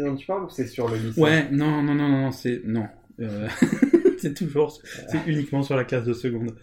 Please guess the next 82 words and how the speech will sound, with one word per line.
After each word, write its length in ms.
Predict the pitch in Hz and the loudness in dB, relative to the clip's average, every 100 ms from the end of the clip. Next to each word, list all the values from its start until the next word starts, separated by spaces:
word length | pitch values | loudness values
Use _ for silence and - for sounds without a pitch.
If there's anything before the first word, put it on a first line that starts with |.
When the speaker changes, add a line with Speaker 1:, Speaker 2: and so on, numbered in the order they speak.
| - 123 | -14 -10
Speaker 1:
<laughs> 60 | 110 135 - | -4 -4 -2
Ah, 280 | 139 120 113 - - - | -2 -2 -4 -14 -20 2
Speaker 2:
Non, 140 | 131 | 4
non, 80 | 139 | 6
Speaker 1:
sur 100 | 131 | 4
Speaker 2:
c'est 140 | 147 143 | 4 4
Speaker 1:
toute 80 | |
la 120 | 139 165 | 6 2
vie ? 160 | 180 | 0
Speaker 2:
Ouais, 260 | 156 127 127 | 2 4 4
ouais, 180 | 131 127 | 2 2
c'est 120 | 131 | 2
une 60 | |
moyenne 240 | 131 127 120 | 2 2 0
sur 120 | 117 | -2
la 60 | 113 | -4
vie. 100 | 101 | -4
Speaker 1:
Ah, 120 | 107 113 | -4 -2
mais 220 | 117 113 | 0 0
le 80 | 120 | 0
mec 200 | 135 139 | 0 0
qui, 160 | 123 | -4
qui 100 | - | 0
a 80 | 117 | 0
vingt 280 | 113 123 117 | 2 -2 2
ans, 180 | 127 127 | 2 2
qui 80 | 120 | 2
a 120 | 110 | 0
eu 180 | 110 110 | 0 -2
que 100 | 120 | -2
le 120 | 117 | -2
huit, 240 | 143 139 | -2 -2
entre 180 | 117 110 | -4 -4
guillemets, 260 | 107 117 139 | -6 -2 0
il 60 | 117 | -2
a 60 | |
toute 240 | - 139 131 | -4 -6 -2
la 100 | 113 | 0
vie 140 | 131 | -2
pour 200 | 131 107 | -4 -4
faire 160 | 110 135 | -4 -4
mieux. 100 | 214 139 107 | -6 -6 -2
Speaker 2:
Ouais, 100 | 131 | 2
voilà, 220 | 131 117 | 2 0
c'est 140 | 101 120 | -4 -8
ça. 240 | 104 90 92 | -8 -10 -10
Ils 300 | 101 98 92 | -10 -8 -10
sont 160 | 101 | -10
pas 80 | 101 | -8
encore 240 | 101 98 | -8 -6
morts, 260 | 104 135 147 | -2 -2 -2
il 60 | 120 | -2
y 40 | |
a 40 | |
Speaker 1:
Alors 120 | 107 104 | -4 -2
que 80 | |
le 60 | 123 | -2
baby 280 | 117 113 113 | 0 -4 -2
boomer 400 | 120 127 143 131 | 0 2 2 2
qui 140 | 127 | 0
a 180 | 110 - | 0 0
onze, 220 | 135 - 123 | 0 0 -2
il 120 | 113 | -2
a, 180 | 104 98 | -2 2
Speaker 2:
Ouais, 300 | 131 131 113 | 4 4 2
c'est, 140 | 113 | 2
Speaker 1:
voilà, 140 | 127 117 | 0 0
on 120 | 113 | -2
Speaker 2:
voilà. 160 | 113 104 | -4 -2
Speaker 1:
peut 100 | 110 | -4
estimer 520 | 110 - 110 123 135 | -4 -6 -4 0 0
Speaker 2:
On 60 | 117 | 0
peut 100 | 117 | 0
Speaker 1:
que 40 | |
Speaker 2:
fermer 200 | 117 127 | 2 0
les 120 | 123 | -2
comptes. 240 | 117 101 - _ _ _ _ _ _ _ _ | -4 -8 -10 _ _ _ _ _ _ _ _
Speaker 1:
Sauf 220 | - 135 | -6 -6
s'il 200 | - 110 | -6 -6
a 60 | 110 | -4
des 120 | 107 | -6
petits-enfants. 1040 | 104 113 135 139 135 127 127 131 127 131 | -8 -6 -2 -2 -2 -2 -2 -2 -6 -10